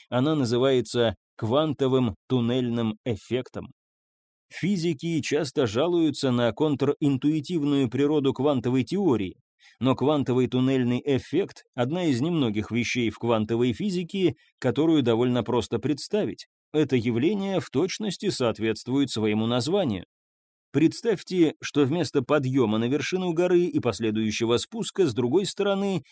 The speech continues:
вы решили пройти через гору насквозь, проделав в ней туннель. Однако сделать это совсем непросто, и никакой гарантии успеха у вас нет.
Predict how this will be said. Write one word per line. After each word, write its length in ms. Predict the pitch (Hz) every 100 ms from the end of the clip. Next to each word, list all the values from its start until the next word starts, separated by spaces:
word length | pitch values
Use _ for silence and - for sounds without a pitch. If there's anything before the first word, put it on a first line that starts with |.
| - -
вы 200 | 107 151
решили 380 | 139 143 190 160
пройти 480 | 127 135 117 190 151
через 340 | 135 139 107
гору 280 | 117 165 139
насквозь, 760 | 135 131 - 131 208 110 - _ _
проделав 560 | 120 123 113 156 117 -
в 100 | 107
ней 240 | 135 143
туннель. 440 | - 127 170 151 - _ _ _ _ _ -
Однако 440 | 139 180 160 147
сделать 420 | 110 175 185 151
это 180 | 175 156
совсем 460 | - 131 - 135 135
непросто, 520 | 160 240 156 - 110
и 120 | -
никакой 400 | 131 123 117 143
гарантии 400 | 120 123 131 135
успеха 480 | 127 - 120 110 117
у 100 | 123
вас 240 | 139 135
нет. 200 | 208 151